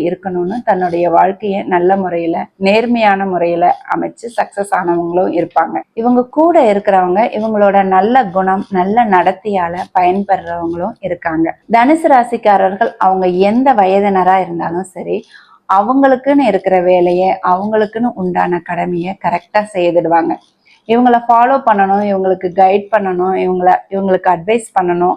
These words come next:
அப்படிங்கிற விஷயமெல்லாம் இவங்களுக்கு தேவையே இல்லை. அவங்களுக்குரிய விஷயத்தை, அவங்களுக்குரிய கடமையை அவங்க பர்ஃபெக்டா செஞ்சிருவாங்க. தனுசு ராசிக்காரர்கள்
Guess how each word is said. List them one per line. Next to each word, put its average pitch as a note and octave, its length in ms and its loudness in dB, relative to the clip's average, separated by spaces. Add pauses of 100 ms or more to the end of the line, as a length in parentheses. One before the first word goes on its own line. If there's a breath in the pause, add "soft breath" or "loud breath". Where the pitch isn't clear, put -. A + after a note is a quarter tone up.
(120)
அப்படிங்கிற E3+ 460 -2
விஷயமெல்லாம் F3 480 0
இவங்களுக்கு E3+ 420 -4
தேவையே F3 420 2
இல்லை. E3 140 -4 (480 soft breath)
அவங்களுக்குரிய A#3+ 640 0 (100)
விஷயத்தை, G3+ 400 0 (160)
அவங்களுக்குரிய G3+ 680 0
கடமையை F3 400 -4 (160)
அவங்க E3+ 220 -4 (120)
பர்ஃபெக்டா F#3 480 -4 (120)
செஞ்சிருவாங்க. E3+ 640 -2 (760 soft breath)
தனுசு D#4 380 2
ராசிக்காரர்கள் G#3+ 760 2